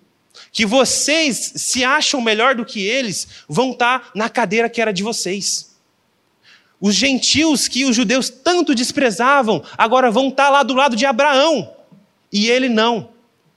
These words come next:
Então, isso, por isso, esse choro e esse ranger de dentes, esse lamento da parte deles,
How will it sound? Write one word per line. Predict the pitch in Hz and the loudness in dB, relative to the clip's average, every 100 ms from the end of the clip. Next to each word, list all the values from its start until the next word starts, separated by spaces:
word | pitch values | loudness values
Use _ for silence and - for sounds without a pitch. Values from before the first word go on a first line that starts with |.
| _ _ _ _ _ _ _ _ _ _ _ _ _ 160 | _ _ _ _ _ _ _ _ _ _ _ _ _ -4
Então, | 254 269 | 0 0
isso, | 226 - 214 | 0 -2 -6
por | 214 285 | -4 -4
isso, | 277 196 | -2 -2
esse | 214 - 233 | -2 0 -2
choro | - - 262 294 185 131 | -2 0 2 2 2 -2
e | |
esse | 208 - | -4 -4
ranger | 233 233 226 | -4 -4 -6
de | |
dentes, | 202 240 226 | -4 -4 -4
esse | - | -2
lamento | 269 247 214 285 302 | 0 0 0 -2 -2
da | 220 214 | -2 -2
parte | 214 208 | -2 -4
deles, | 160 214 185 - | -6 -6 -6 -10